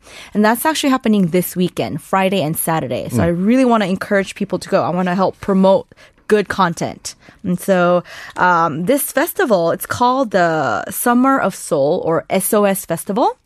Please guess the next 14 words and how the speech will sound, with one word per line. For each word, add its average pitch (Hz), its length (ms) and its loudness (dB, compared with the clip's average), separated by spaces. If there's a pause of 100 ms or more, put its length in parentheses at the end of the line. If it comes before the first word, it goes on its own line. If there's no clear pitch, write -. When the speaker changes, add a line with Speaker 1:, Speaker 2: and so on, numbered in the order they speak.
(760)
Speaker 1:
In 240 160 2
Korean, 254 480 2
it's - 160 -4
called 175 280 0
Seoul 240 460 0
Munaro 202 680 2
Bakkangsu. - 720 -6 (340)
There's 160 200 2
that - 180 -2
Bakkangsu. - 720 -8
Speaker 2:
Bakkangsu. 107 720 0 (100)
Speaker 1:
Vacances. 123 400 2
Speaker 2:
Munaro 127 460 4 (120)
Bakkangsu. 101 720 -4